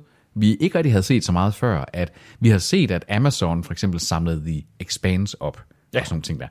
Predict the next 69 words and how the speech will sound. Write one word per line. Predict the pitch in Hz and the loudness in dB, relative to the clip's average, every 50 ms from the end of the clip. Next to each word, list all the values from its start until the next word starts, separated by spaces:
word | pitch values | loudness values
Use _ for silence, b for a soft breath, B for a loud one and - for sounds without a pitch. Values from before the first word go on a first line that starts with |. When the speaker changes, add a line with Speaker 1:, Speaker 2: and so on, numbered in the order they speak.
| b b b b b b | b b b b b b
Speaker 1:
Vi | 101 | -2
har | 90 | 0
set | - 185 - - | 0 0 0 0
det | 160 | 0
i | - 185 | 2 2
enkelt | 196 - 92 82 | 2 2 0 -4
tilfælde, | - - 90 90 - 87 76 73 78 | -4 -4 -4 -4 -4 -4 -6 -6 -6
men | 85 78 82 - | -6 -6 -6 -4
fra | - - 165 135 | -2 0 0 0
at | 107 - | 2 2
det | 117 | 2
er, | 127 | 2
at | 127 | 4
man | 113 107 104 | 4 4 4
nemlig | 110 117 120 117 | 2 2 0 -2
sådan, | 110 113 107 | -2 -2 0
du | 110 107 | 2 4
ved, | 101 104 95 92 87 | 4 4 4 2 0
suger | - - - - - 175 170 180 220 202 | -2 -2 0 4 6 6 8 8 6 6
op | 170 - 107 - | 4 4 2 2
og | 120 110 | 2 0
sådan | - 110 | 0 0
siger, | 107 101 - - | 0 0 -2 -2
Speaker 2:
Ja. | 113 107 - - | -6 -4 2 2
Speaker 1:
"Åh, | 131 117 | 2 4
Gud, | - 123 120 120 123 117 _ - | 4 4 4 4 4 2 _ -2
de | 117 110 | -2 0
taber, | - 113 113 110 - 113 | 0 0 0 0 0 -2
de | 107 107 - 123 | -4 -2 -2 -2
smider | - 143 135 131 120 | 2 4 4 4 6
gu-, | 131 143 143 127 110 | 6 6 6 4 4
guld | 110 156 180 185 | 4 2 2 2
på | 180 151 | 2 2
gulvet, | 190 208 175 127 104 | 2 4 2 2 0
de | 117 | 0
smider | 123 147 165 151 | 0 2 2 2
guld | 165 196 220 | 4 2 2
på | 208 175 | 2 2
gulvet." | 156 185 208 - 113 | 2 4 4 4 4
Speaker 2:
Nem-, | 175 | 2
nemlig, | 196 247 240 151 - | 2 2 0 0 0
Speaker 1:
Ikke | 101 95 95 | 2 2 2
også? | 160 240 | 2 2
Speaker 2:
nemlig. | - 90 95 90 | 2 0 0 0
Speaker 1:
Altså, | 80 78 78 - b b b b b b | 0 0 -2 -6 b b b b b b
Speaker 2:
De | 147 156 143 | 0 2 4
river, | 151 156 151 151 143 139 131 98 | 4 4 4 4 2 0 0 0
river | 139 139 135 127 123 123 117 | 2 2 2 2 2 0 0
H | - | 2
B | 151 | 4
O | 156 190 202 | 4 4 4
fra | - 180 160 | 4 2 2
hinanden | 156 147 147 170 208 208 170 | 2 2 2 2 0 0 0
lige | 127 123 127 | 0 0 0
nu, | 127 127 127 135 | 0 0 0 0
ikke? | 156 160 - 117 | -2 -4 -4 -6
Ja, | 113 113 113 113 117 120 | -6 -6 -6 -6 -8 -8
s-, | - 151 - | -10 -10 -10
sammen | - - 135 127 120 110 | -6 -2 -2 -2 -2 -2
med | 113 | -4
Zaslav. | - 127 123 123 - - - 113 143 - _ - - - - 82 | -2 -2 -2 -2 -2 -6 -10 -12 -14 -18 _ -20 -20 -10 -2 2
Speaker 1:
Jamen, | 113 135 135 | 2 4 4
det | 123 | 4
er | 120 | 2
Speaker 2:
I | |
Speaker 1:
sjovt, | 117 175 196 196 160 131 | 4 4 2 2 2 0
at | 110 | 0
det, | 107 | 2
Speaker 2:
samarbejde. | 117 113 110 113 | 2 0 2 2